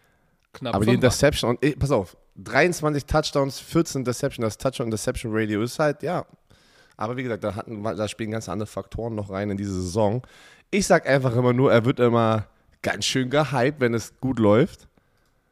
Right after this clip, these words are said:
Speaker 2: Und was ich auch gerade gesagt habe, der Quarterback ist die wichtigste Position. Der kriegt auch am meisten natürlich auch ab, wenn das Team einfach sich nicht gut macht, ne? Aber genauso habe ich ihn auch gerade gelobt, was er da letztes Jahr mitgemacht hat. Deswegen,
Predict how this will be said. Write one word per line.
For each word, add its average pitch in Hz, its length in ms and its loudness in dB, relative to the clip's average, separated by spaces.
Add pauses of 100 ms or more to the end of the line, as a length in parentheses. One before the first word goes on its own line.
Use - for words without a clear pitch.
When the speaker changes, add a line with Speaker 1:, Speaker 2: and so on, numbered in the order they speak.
(1120)
Speaker 2:
Und 113 480 -2
was 107 180 -2
ich 117 80 -2
auch 110 100 -2
gerade 113 220 -2
gesagt 117 360 -4
habe, 113 80 0
der 101 140 -2
Quarterback 113 440 -4
ist 104 140 -8
die 107 100 -6
wichtigste - 380 -8
Position. 110 640 -4
Der 107 120 0
kriegt - 240 -12
auch 98 100 -6
am 101 120 -4
meisten 110 280 -2
natürlich 107 380 -2
auch 92 120 -4
ab, 110 200 -4
wenn 104 100 -2
das 95 220 -4
Team 113 260 -6
einfach 98 320 -6
sich 95 220 -10
nicht 92 220 -10
gut - 200 -8
macht, 80 320 -10
ne? 104 220 -4
Aber 107 240 -2
genauso 156 420 -6
habe 147 180 -8
ich 151 80 -8
ihn 156 60 -4
auch 151 100 -2
gerade 147 280 -2
gelobt, 175 480 0
was 117 140 -2
er 123 60 -4
da 117 120 -4
letztes 135 340 -6
Jahr 104 100 -4
mitgemacht 90 520 -10
hat. - 120 -16
Deswegen, 135 320 -6